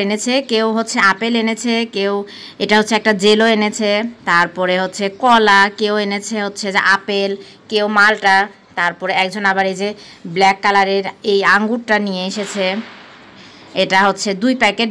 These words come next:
দিয়ে গিয়েছে আমাদেরকে। তো খুবই জমজমাট একটা আয়োজন। আর কেউ ডোনাট নিয়ে এসেছে, দেখেন চারিদিকে কত মানুষ। সবাই বাসায় থেকে কিছু না কিছু খাবার এনেছে, তার সাথে মসজিদের খাবার। এটা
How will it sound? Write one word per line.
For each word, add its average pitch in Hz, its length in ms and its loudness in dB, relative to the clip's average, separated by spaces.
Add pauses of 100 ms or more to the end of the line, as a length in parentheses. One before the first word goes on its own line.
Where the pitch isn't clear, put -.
(100)
দিয়ে 185 220 0
গিয়েছে 180 280 -6 (100)
আমাদেরকে। 180 460 -4 (540)
তো 233 60 6 (280)
খুবই 311 260 4 (160)
জমজমাট 269 520 6 (100)
একটা 233 200 -2 (180)
আয়োজন। 202 360 0 (360)
আর 175 160 2 (120)
কেউ 226 140 -2 (140)
ডোনাট 220 300 2 (120)
নিয়ে 196 240 -4
এসেছে, 196 340 -6 (500)
দেখেন 214 280 0 (100)
চারিদিকে 185 440 -2 (140)
কত 214 160 0 (160)
মানুষ। 208 260 0 (1040)
সবাই 277 260 4 (120)
বাসায় 269 280 2
থেকে 302 120 -2 (100)
কিছু 269 200 -4
না 285 140 2
কিছু 285 220 -6
খাবার 226 260 2 (100)
এনেছে, 240 240 0 (120)
তার 220 180 2
সাথে 262 160 -4 (140)
মসজিদের 233 420 -4 (100)
খাবার। 202 300 2 (2250)
এটা 233 120 2